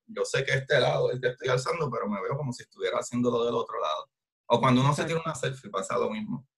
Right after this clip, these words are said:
Speaker 2: Ujú.
Speaker 1: Eh, pero, ¿qué sucede? Llegó un momento cuando esta gente estaba viendo eso,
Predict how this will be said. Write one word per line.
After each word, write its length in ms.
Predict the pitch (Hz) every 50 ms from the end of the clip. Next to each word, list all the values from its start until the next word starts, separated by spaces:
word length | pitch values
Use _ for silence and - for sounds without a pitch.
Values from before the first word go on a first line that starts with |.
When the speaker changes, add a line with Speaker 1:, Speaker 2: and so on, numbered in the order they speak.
| _ _ _ _ _ _ -
Speaker 2:
Ujú. 460 | 190 208 220 226 226 226 220 233 254
Speaker 1:
Eh, 560 | 254 247 - - - - 180 180 165 - - _ _ _ _ _
pero, 320 | - 113 110 110 107 110 107
¿qué 140 | - - -
sucede? 580 | - 156 139 - 113 98 92 90 - - - _ _ _ _ _ _ _ _ _ _ _ _ _ _ _ _ _ _ - _ -
Llegó 220 | - 117 113 117
un 120 | 127 143 160
momento 440 | 160 160 160 160 151 143 127 110 -
cuando 240 | 104 104 101 92
esta 280 | 95 95 - - 127 127
gente 180 | 135 143 151 143
estaba 260 | - - 143 135 131
viendo 260 | 131 135 135 131 135
eso, 760 | 135 - 139 135 135 127 127 120 117 113 113 110 104 104